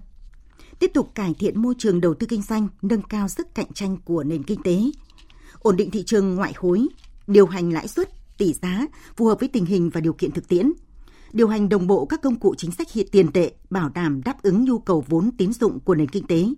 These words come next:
tập trung những lĩnh vực ưu tiên, phát huy vai trò nòng cốt của các ngân hàng thương mại nhà nước, bảo đảm cân bằng hợp lý giữa tỷ giá và lãi suất, giữa kiểm soát lạm phát với tăng trưởng kinh tế, phù hợp với tình hình thực tiễn, bảo đảm thanh khoản,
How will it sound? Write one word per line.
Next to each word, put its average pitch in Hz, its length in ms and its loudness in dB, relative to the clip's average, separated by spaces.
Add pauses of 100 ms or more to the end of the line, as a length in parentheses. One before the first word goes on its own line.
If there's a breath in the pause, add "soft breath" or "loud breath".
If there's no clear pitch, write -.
(360 loud breath)
tập 233 140 0
trung 254 200 4
những 226 160 0
lĩnh 247 180 -2
vực 247 200 0
ưu 220 120 -2
tiên, 226 240 2 (300)
phát 349 200 -4
huy 262 140 0
vai 247 200 -4
trò 180 160 0
nòng 160 180 2
cốt 311 240 -2 (380 soft breath)
của 170 280 4
các 277 240 -8 (100)
ngân 220 120 -2
hàng 190 160 0
thương 190 180 -4
mại 185 160 -4
nhà 151 80 -4
nước, 277 240 2 (360 loud breath)
bảo 202 140 2
đảm 165 220 0
cân 233 260 -2
bằng 175 220 0
hợp 180 240 -4
lý 196 280 4 (120)
giữa 190 160 4 (100)
tỷ 165 160 -2 (100)
giá 180 220 -4
và 220 80 -4
lãi - 120 -6
suất, - 220 -4 (360 soft breath)
giữa 202 200 -2 (100)
kiểm 156 220 2
soát 294 240 -6
lạm 196 140 -6
phát - 340 -2
với 185 100 0
tăng 196 200 -2
trưởng 170 180 0
kinh 190 180 -2
tế, 180 300 0 (340 loud breath)
phù 226 100 2
hợp 208 140 0
với 254 80 -2
tình 233 180 0
hình 180 240 2
thực 180 140 -4
tiễn, 208 220 2 (560 soft breath)
bảo 214 140 2
đảm 160 240 -2
thanh 247 240 -2
khoản, 175 220 -2